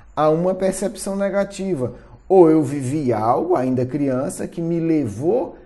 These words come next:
a um condicionamento de uma percepção que gera ansiedade. Então eu posso trabalhar isso.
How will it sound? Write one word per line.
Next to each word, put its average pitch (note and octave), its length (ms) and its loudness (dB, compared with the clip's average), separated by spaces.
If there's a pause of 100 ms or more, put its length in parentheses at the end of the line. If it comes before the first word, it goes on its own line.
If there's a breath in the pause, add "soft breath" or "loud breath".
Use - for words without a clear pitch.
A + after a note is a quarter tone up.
a C#3+ 120 -2
um E3 100 0
condicionamento D3 1040 -6
de D#3+ 120 -6
uma E3+ 200 -2
percepção D#3+ 960 -6
que - 180 -8
gera C3+ 280 -2
ansiedade. G#2 840 -12 (800)
Então A#2 180 -10
eu C#3+ 120 -8 (240)
posso F3+ 420 0
trabalhar F#2+ 580 -8
isso. - 460 -20